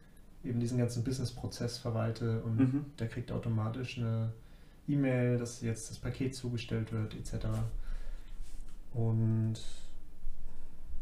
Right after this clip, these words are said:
Speaker 1: ja, dann habe ich, äh, vorhin noch an einer neuen Elektronik entwickelt,
Speaker 2: Mhm.
Speaker 1: mir neue Sachen überlegt,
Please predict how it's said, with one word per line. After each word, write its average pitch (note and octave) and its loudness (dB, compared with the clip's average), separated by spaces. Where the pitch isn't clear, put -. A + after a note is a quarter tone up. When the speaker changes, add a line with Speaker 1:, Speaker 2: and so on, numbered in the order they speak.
Speaker 1:
ja, A2+ 6
dann A#2 6
habe A2+ 2
ich, - 4
äh, - 8
vorhin B2 6
noch A#2 4
an A#2+ 4
einer A#2 4
neuen D3+ 6
Elektronik C3 0
entwickelt, A#2+ 2
Speaker 2:
Mhm. C3+ 8
Speaker 1:
mir A#2+ 4
neue B2 2
Sachen - -2
überlegt, A#2 0